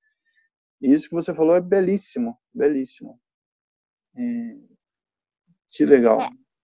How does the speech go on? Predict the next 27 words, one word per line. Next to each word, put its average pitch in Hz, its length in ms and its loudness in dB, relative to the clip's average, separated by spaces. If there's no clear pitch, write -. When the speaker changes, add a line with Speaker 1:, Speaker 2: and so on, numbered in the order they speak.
Speaker 2:
é, 294 200 2
Speaker 1:
Muito 247 140 0
Speaker 2:
até 254 160 -2
Speaker 1:
bom. 226 60 -12
Speaker 2:
porque, 294 580 -4
né, 285 160 -4
Gabriel, 240 540 -4
é, 240 340 -8
a 240 60 -6
gente, 262 680 -10
se 262 60 -14
a 240 40 -12
gente 285 340 -18
pensa 247 460 -12
numa 220 240 -16
receita, 226 880 -14
né, 226 180 -18
a 220 120 -10
gente 240 260 -14
não 262 140 -8
tá 285 100 -2
pensando, 285 380 -10
então, 320 340 -12
na 320 140 -10
história 392 680 -4
daquele 233 360 -10
paciente, 208 760 -18